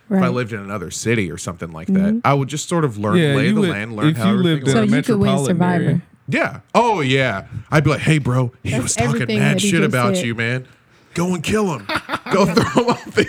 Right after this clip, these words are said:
Speaker 2: But
Speaker 1: island,
Speaker 2: even just,
Speaker 1: dude."
Speaker 2: it's like you just running game on everybody. Like, you just
Speaker 1: Yeah.
Speaker 2: know
Speaker 3: Yeah.
Speaker 2: how to run game.
Speaker 1: Yeah.
Speaker 3: Well, and, and that's the thing with me. I'm more, like, tribal
Speaker 1: Mm-hmm.
Speaker 3: with
Speaker 2: Yes.
Speaker 3: it. Like, I'm like, "Okay,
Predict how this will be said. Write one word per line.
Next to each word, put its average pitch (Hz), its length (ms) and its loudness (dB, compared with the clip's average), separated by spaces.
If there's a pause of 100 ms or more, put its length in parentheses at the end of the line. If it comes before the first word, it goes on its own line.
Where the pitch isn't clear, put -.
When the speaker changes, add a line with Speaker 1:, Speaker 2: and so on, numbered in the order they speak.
Speaker 2:
But 240 140 2
Speaker 1:
island, 277 140 0
Speaker 2:
even 415 300 2
just, 359 220 2
Speaker 1:
dude." 294 100 2
Speaker 2:
it's 330 100 0
like 294 240 0
you 262 140 2
just 262 180 2
running 240 340 2
game 220 300 0
on 190 140 0
everybody. 180 360 0
Like, 190 200 0
you 214 120 2
just 208 60 4
Speaker 1:
Yeah. 202 220 2
Speaker 2:
know 208 140 2
Speaker 3:
Yeah. - 40 2
Speaker 2:
how 220 140 2
to 202 100 0
run 190 220 2
game. 185 400 -2 (160)
Speaker 1:
Yeah. 110 180 2
Speaker 3:
Well, 196 260 0
and, 175 220 0
and 185 180 0
that's 233 180 -2
the 175 100 -2
thing 160 200 0
with 135 140 2
me. 131 180 2
I'm 131 180 0
more, 131 280 0
like, 113 300 -4 (440)
tribal 127 540 -2 (220)
Speaker 1:
Mm-hmm. 143 120 2
Speaker 3:
with 139 80 2
Speaker 2:
Yes. 139 240 -2
Speaker 3:
it. - 20 -6
Like, 123 220 -2
I'm 120 160 -2
like, 117 340 -4
"Okay, 127 440 0